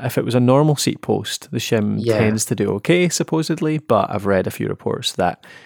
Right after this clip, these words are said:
Speaker 1: shims plus moving dropper post, uh, generally doesn't,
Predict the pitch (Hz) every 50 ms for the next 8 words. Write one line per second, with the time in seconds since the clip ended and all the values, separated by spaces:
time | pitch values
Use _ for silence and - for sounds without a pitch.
0 | - _ _ - - - 120 107 101 95 95 92 92 - - _ _ - - -
1 | 95 87 - - - - - _ - - - - 107 101 98 101 98 95 95 92
2 | 98 92 - - - 98 92 95 - 101 95 - - 95 101 - - - - -
3 | - - - 101 92 92 - - - - 95 92 92 90 87 87 - - 98 95
4 | - 98 95 98 82